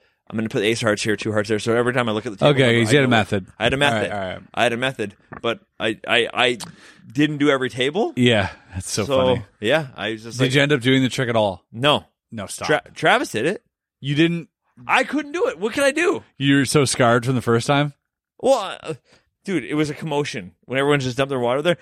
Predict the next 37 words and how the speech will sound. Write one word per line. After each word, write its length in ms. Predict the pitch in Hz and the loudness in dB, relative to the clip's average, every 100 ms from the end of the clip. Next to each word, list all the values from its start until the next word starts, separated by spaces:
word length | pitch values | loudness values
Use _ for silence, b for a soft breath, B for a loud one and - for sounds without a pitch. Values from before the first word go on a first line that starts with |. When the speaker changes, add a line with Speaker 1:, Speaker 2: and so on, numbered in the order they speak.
| B B | B B
Speaker 1:
'cause 140 | - 160 | -2 2
they 80 | |
were 60 | 202 | 2
confused 420 | 196 165 170 175 | 2 -2 0 -2
why 140 | 156 160 | 0 -2
I 20 | |
was, 180 | 135 - | -2 -10
dude. 240 | - 170 - - | -10 -10 -10 -4
Speaker 2:
How 220 | 170 156 | 0 2
did 160 | 160 | 2
you 160 | 147 160 | 4 4
end 180 | 143 151 | 4 0
it? 140 | 95 - _ _ _ _ _ _ - | -6 -10 _ _ _ _ _ _ -14
I'm 120 | 107 | -6
very 240 | 120 123 110 | 0 0 0
curious. 380 | 117 107 95 | -4 -6 -6
Speaker 1:
I, 160 | 123 139 | -6 -2
I, 240 | 139 151 143 | 0 2 2
I 160 | 139 156 | 4 4
had 180 | 160 | 2
nothing. 320 | 156 175 170 127 | 2 0 -2 -2
I 60 | |
was 140 | 127 131 | -2 -2
like, 160 | 135 - | -6 -6
"Oh, 340 | - 175 170 135 | 0 2 2 2
it 40 | |
would've 140 | 135 143 | -2 -6
been 100 | 143 | -6
dope." 300 | 147 156 113 | -4 -4 -4
Like, 180 | 123 123 | -6 -2
I 160 | 131 135 | 0 0
literally 400 | 135 151 139 123 | 0 -2 -2 -4
Speaker 2:
What 360 | 113 135 180 - | 0 2 2 2
would 200 | 156 156 | 2 2
have 140 | 143 | 0
been 240 | 139 147 | -2 -2
dope? 400 | 127 143 131 110 | -2 0 0 -2